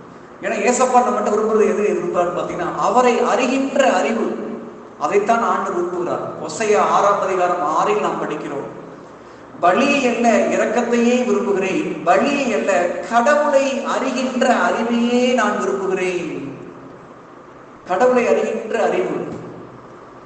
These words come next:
இப்ப உலகப்பிரகாரமா நிறைய பேருக்கு உலகப்பிரகாரமான அறிவு நிறைய இருக்குது.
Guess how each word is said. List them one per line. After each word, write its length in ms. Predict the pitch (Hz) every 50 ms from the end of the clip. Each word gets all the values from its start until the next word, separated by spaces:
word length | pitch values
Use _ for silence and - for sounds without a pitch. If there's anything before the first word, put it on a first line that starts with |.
| - - - - - - - -
இப்ப 160 | 165 156 170
உலகப்பிரகாரமா 520 | 202 226 262 262 - - 240 233 240 247 247
நிறைய 240 | 214 208 220 233 233
பேருக்கு 400 | 226 220 226 226 226 - 190 196
உலகப்பிரகாரமான 500 | 214 240 233 220 214 208 208 - - 185
அறிவு 220 | 180 190 202 -
நிறைய 360 | 202 185 180 208 226 240 247
இருக்குது. 440 | 233 - - - 202 - - - -